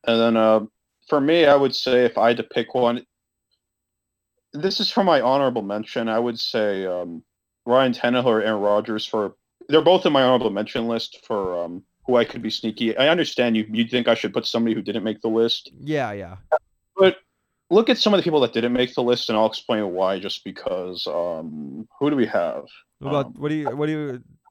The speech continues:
Speaker 2: what about Tua Tagovailoa?
Speaker 1: Nah, I don't know. Not because I don't like him. I just, I, I, I just, you'd have to see what happens. Again, rookies, remember, aren't included
Speaker 2: Yeah,
Speaker 1: on
Speaker 2: I
Speaker 1: this
Speaker 2: think
Speaker 1: list.
Speaker 2: Fitzpatrick's gonna start the season anyways, so.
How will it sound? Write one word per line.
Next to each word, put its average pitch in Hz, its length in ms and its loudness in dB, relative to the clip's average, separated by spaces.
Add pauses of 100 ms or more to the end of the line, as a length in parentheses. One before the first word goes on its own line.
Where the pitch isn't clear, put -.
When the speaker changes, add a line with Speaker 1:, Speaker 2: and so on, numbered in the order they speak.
(140)
Speaker 2:
what 135 100 -8
about 139 240 -6
Tua - 420 2
Tagovailoa? 127 960 -2 (1400)
Speaker 1:
Nah, 127 360 4
I 139 200 6
don't 87 300 0
know. 76 120 -14 (220)
Not 220 180 4
because 156 220 0
I 117 60 6
don't 104 180 2
like 101 240 0
him. 101 80 -4
I 92 80 -4
just, - 280 -16 (220)
I, 147 120 2
I, 156 360 2
I 165 40 4
just, - 260 -2 (500)
you'd 131 160 0
have 151 120 4
to - 60 -8
see - 140 -6
what 90 140 -4
happens. 101 240 -2
Again, 123 160 2
rookies, 127 340 2 (120)
remember, 107 380 0
aren't 113 200 2
included 90 340 -8
Speaker 2:
Yeah, 127 60 0
Speaker 1:
on 127 60 0
Speaker 2:
I - 20 2
Speaker 1:
this 135 80 -2
Speaker 2:
think 165 160 -6
Speaker 1:
list. 156 180 -2
Speaker 2:
Fitzpatrick's 117 460 -2
gonna 101 160 -4
start 101 220 -6
the 92 60 -14
season 92 380 -8
anyways, 95 380 -8
so. 95 340 -6